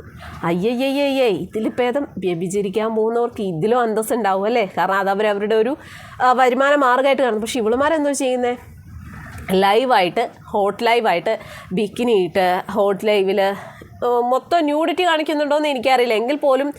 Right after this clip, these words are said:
ഈ ബിക്കിനിയൊക്കെ ഇട്ട് ഇവളുമാർ ലൈവ് ചെയ്യുന്ന എന്തിനു വേണ്ടിയിട്ടാണ്? മറ്റുള്ള ആൾക്കാരെ സുഖിപ്പിക്കാൻ വേണ്ടിയിട്ടാണ് അല്ലേ? ഇത് കണ്ട് ആസ്വദിക്കാൻ നിൽക്കുന്ന കുറേ അവന്മാരുണ്ട്, നാണം കെട്ടവന്മാർ. അവന്മാരുടെ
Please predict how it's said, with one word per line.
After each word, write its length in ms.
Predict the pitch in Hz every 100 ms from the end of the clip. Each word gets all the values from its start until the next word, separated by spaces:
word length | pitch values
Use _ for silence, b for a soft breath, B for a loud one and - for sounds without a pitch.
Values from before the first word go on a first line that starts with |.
| B B
ഈ 140 | 226 247
ബിക്കിനിയൊക്കെ 580 | 220 196 294 294 254 262
ഇട്ട് 340 | 247 254 254 -
ഇവളുമാർ 420 | 214 247 262 262
ലൈവ് 340 | 247 220 240
ചെയ്യുന്ന 340 | 269 254 247 254
എന്തിനു 280 | 220 247
വേണ്ടിയിട്ടാണ്? 360 | 254 240 240 220
മറ്റുള്ള 400 | 190 185 220 220
ആൾക്കാരെ 500 | 233 202 190 202 214
സുഖിപ്പിക്കാൻ 640 | 226 208 180 165 175 196
വേണ്ടിയിട്ടാണ് 440 | 185 180 170 165 170
അല്ലേ? 140 | 190
ഇത് 240 | 214 185 254
കണ്ട് 260 | 247 220 233
ആസ്വദിക്കാൻ 640 | 208 185 320 233 240 294
നിൽക്കുന്ന 280 | 285 233 285
കുറേ 360 | 302 285 277 311
അവന്മാരുണ്ട്, 580 | 311 320 339 349 320 277 240
നാണം 480 | 233 226 247 277 302
കെട്ടവന്മാർ. 560 | 302 311 302 285 262 233 B B B
അവന്മാരുടെ 460 | 196 202 233 240 269